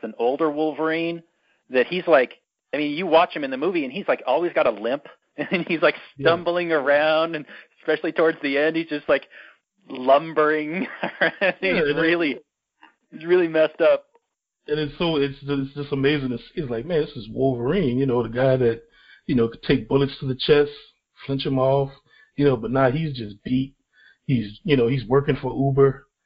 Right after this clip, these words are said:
Speaker 2: you know,
Speaker 1: Yeah.
Speaker 2: <laughs> you know,
Speaker 1: Yeah.
Speaker 2: driving around his limo, you know, just trying to make a buck. And, like, in any other X-Men movie, like, money wasn't even mentioned. Like, they would buy a new jet.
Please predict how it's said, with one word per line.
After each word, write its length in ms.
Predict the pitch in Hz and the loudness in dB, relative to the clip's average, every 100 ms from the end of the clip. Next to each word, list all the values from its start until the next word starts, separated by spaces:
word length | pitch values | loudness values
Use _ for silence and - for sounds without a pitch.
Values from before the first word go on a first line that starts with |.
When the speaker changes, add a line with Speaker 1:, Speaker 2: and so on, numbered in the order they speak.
| _ _ _ - | _ _ _ -2
Speaker 2:
you 100 | 131 | 2
know, 260 | 123 127 127 | 2 0 0
Speaker 1:
Yeah. 300 | 135 135 - | 2 2 2
Speaker 2:
<laughs> 1120 | 269 - - - - - 277 - - 370 208 | 0 -2 -6 -6 -8 -4 -6 -6 -14 -10 -4
you 80 | |
know, 80 | 156 | 0
Speaker 1:
Yeah. 80 | 139 | 2
Speaker 2:
driving 300 | 131 139 151 | 2 2 2
around 300 | 143 143 147 | 0 0 0
his 220 | 147 139 127 | 0 -2 -2
limo, 540 | 151 156 151 151 151 | 0 2 2 2 0
you 120 | 160 | -2
know, 160 | 147 139 | 0 -2
just 240 | 147 143 | -2 -8
trying 180 | - 151 | -6 -4
to 60 | 139 | -2
make 200 | 147 147 | 0 -2
a 60 | |
buck. 320 | 123 139 147 - - _ _ _ | -4 -2 -2 -4 -20 _ _ _
And, 80 | 156 | 2
like, 140 | 151 | 2
in 180 | 156 165 175 | 0 -4 2
any 200 | 220 202 | 2 4
other 240 | 185 151 | 2 2
X-Men 340 | 143 - 139 | 0 -2 -8
movie, 380 | 131 131 123 127 | -8 -8 -8 -8
like, 180 | 127 123 | -8 -8
money 280 | 127 156 156 | -4 -4 -2
wasn't 320 | 131 123 127 | -2 -2 -4
even 260 | 127 120 113 | -4 -4 -4
mentioned. 380 | 123 135 113 - _ _ _ - | -4 -6 -12 -20 _ _ _ -6
Like, 140 | 117 | 0
they 80 | 127 | 4
would 200 | 131 113 - | 4 2 -6
buy 220 | - 113 127 | -4 0 2
a 120 | 123 | 2
new 180 | 135 127 | 0 -4
jet. 280 | 131 123 | -4 -4